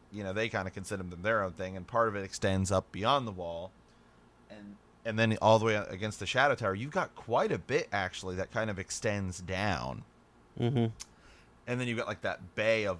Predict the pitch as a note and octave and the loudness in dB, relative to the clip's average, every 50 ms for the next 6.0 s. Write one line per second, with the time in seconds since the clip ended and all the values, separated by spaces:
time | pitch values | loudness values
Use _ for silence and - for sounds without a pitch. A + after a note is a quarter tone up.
0 | - - - A#2+ C3+ B2+ G#2+ F#2+ F2 F2 F#2 - - - - - - - - - | -6 -4 0 2 4 4 4 2 -2 -6 -8 -10 -10 -10 -10 -12 -14 -20 -20 -20
1 | - - - - - - - - - - - A2 G#2+ A2 G#2+ G#2 G#2 A2+ A2 G2+ | -20 -20 -20 -20 -20 -20 -20 -20 -14 -6 -4 -2 -2 -2 -2 -2 -2 -2 0 0
2 | F#2+ F2+ F2+ F2 F2 F#2 A2 G2+ G2+ G#2 G2 F#2+ F#2+ F2+ F2+ F#2 - A2 B2 B2+ | 0 0 0 -2 -4 -6 -4 -2 0 2 2 2 2 0 -2 -6 -4 -4 -2 0
3 | A#2+ A#2 G#2+ G2+ F#2 - - A2+ G2+ F#2+ F2 E2+ E2+ - - - A2+ A2+ B2+ A#2+ | 2 2 2 0 0 2 4 6 6 6 6 4 2 2 0 2 4 6 6 6
4 | G#2 G2 - - G2 G2 F#2+ G2 F#2 F2+ F2+ - - G#2+ G2 F#2 F2 E2+ F2 F#2+ | 6 4 2 -2 -6 -6 -4 -4 -6 -6 -8 -6 -2 -2 0 0 -2 0 2 2
5 | G2 G2 F#2+ - - F#2+ F2+ F2+ F2 - - F#2 F2 E2+ E2+ E2+ D#2+ D#2+ D#2+ | 2 2 0 -4 -8 -8 -8 -8 -8 -10 -10 -8 -8 -8 -8 -8 -10 -12 -14